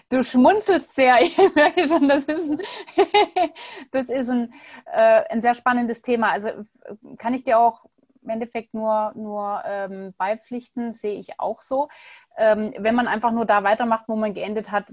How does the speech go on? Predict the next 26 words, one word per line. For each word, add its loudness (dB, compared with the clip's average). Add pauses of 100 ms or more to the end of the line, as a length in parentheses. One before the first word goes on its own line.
dann, -4
ähm, -8
wird -8
es -12
sich -8
in -10
keine -4
andere -8
Richtung -8
bewegen. -8 (320)
Im -2
Gegenteil, -2
es -6
wird -6
eigentlich -6
dann -8
wahrscheinlich -10
nur -10
noch -8
schlimmer, -8
weil -2
man, -10 (460)
ähm, -8
mehr -2
kontrolliert, -2
mehr, -6